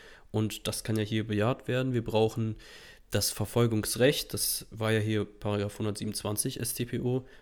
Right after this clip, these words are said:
das Jedermann-Verfolgungsrecht. Dann hast du schon gesagt, äh, diese Zweck, ähm, diese Zweck-Mittel-Relation, also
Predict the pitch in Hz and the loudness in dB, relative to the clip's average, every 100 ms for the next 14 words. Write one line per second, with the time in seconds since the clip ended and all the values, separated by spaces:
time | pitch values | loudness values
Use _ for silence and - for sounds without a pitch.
0 | - - 113 123 120 117 113 113 113 113 | -14 -4 0 2 2 -2 -2 0 2 2
1 | 113 - - 113 - - - - - - | 0 -2 0 -2 -2 -12 -16 -20 -20 -20
2 | - - 104 110 117 - - _ _ - | -20 -4 0 4 2 0 -12 _ _ -20
3 | - - - 120 117 120 - 117 110 120 | -20 -20 -6 -4 -2 -2 0 0 2 2
4 | 151 - - - - - 110 110 107 - | 0 -2 -6 -8 -16 -8 -6 -2 -4 0
5 | - 117 123 - - - _ - - _ | 0 2 2 0 -10 -16 _ -20 -20 _
6 | - 110 110 107 107 107 104 - - - | -6 -2 0 0 0 -2 -4 -8 -14 -16
7 | - - - 113 107 113 - 127 117 120 | -16 -20 -18 -10 -8 -6 -2 0 2 2
8 | 123 135 127 127 127 - 127 131 113 113 | 2 4 4 2 0 2 4 4 4 2
9 | 113 | 0